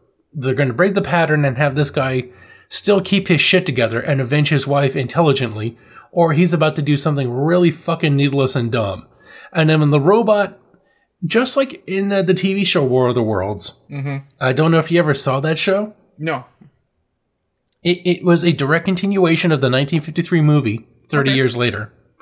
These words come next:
Speaker 2: Oh, wow.
Speaker 1: Yeah, and it has, like, what happens to the original aliens, who they're stored in, uh, barrels because, like, they come from Mars, so they're highly radioactive.
Speaker 2: Okay.
Speaker 1: And, uh, some terrorists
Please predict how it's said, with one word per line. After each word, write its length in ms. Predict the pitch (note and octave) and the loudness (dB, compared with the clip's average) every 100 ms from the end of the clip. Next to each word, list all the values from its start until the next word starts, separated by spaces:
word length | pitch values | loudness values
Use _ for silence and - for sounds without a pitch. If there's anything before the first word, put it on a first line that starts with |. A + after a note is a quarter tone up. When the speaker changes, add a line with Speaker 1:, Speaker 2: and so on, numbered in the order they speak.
| _ | _
Speaker 2:
Oh, 80 | G#3 | -10
wow. 300 | D#3 A#3 G#2+ - _ _ _ _ _ - | -6 -6 -8 -18 _ _ _ _ _ -2
Speaker 1:
Yeah, 380 | A3 B3 D#3 - - | 2 2 0 -6 -8
and 120 | E3+ E3+ | -2 2
it 120 | D#3+ | 2
has, 280 | F3 G3 F3+ | 2 2 0
like, 160 | F3 | 0
what 120 | E3+ | 0
happens 360 | - F3 F3 F3+ | 0 0 0 -2
to 100 | - | 2
the 100 | D#3 | 4
original 380 | D#3 D3+ C#3 C3 | 4 4 2 2
aliens, 580 | C#3 D#3 C#3+ A2+ A2 - - - - | 2 0 2 0 -4 -8 -14 -14 0
who 200 | E3+ D#3 | 2 4
they're 140 | C#3 | 2
stored 420 | - - D#3+ F3 | 0 0 2 2
in, 320 | D3+ D#3 C3+ | 2 0 2
uh, 220 | C3 A#2+ A2 | 2 0 -2
barrels 580 | G2+ A#2 D3 F#3+ G3 - - | -2 -2 2 2 2 -4 -4
because, 340 | D3 D3 C#3 | -2 2 2
like, 140 | - F#3+ | 2 -2
they 80 | B2 | -2
come 180 | D3 | -2
from 160 | C#3+ B2+ A2 | 0 0 0
Mars, 300 | G#2 C#3+ - | 0 0 0
so 80 | |
they're 240 | B2 A#2 A2+ | -2 -2 -2
highly 320 | C3 B2 A#2 | -2 0 0
radioactive. 720 | A2+ A#2 G#2 G2+ G2+ G#3 G3+ - _ _ - | 0 0 0 -2 -2 -2 -2 -8 _ _ -18
Speaker 2:
Okay. 340 | C#3 - B2+ E3 _ _ _ _ _ _ _ _ - | -16 -10 -12 -12 _ _ _ _ _ _ _ _ -8
Speaker 1:
And, 560 | D#3+ D#3 D3+ D3 C#3+ C#3+ | -4 0 2 4 2 2
uh, 420 | D#3 D3 C#3 C#3 | 0 0 0 -2
some 320 | - D#3 C3+ | -2 -2 -2
terrorists 920 | - F3 F#3+ F#3 A2 G#2+ - - - | -2 0 2 4 2 -2 -4 -4 -8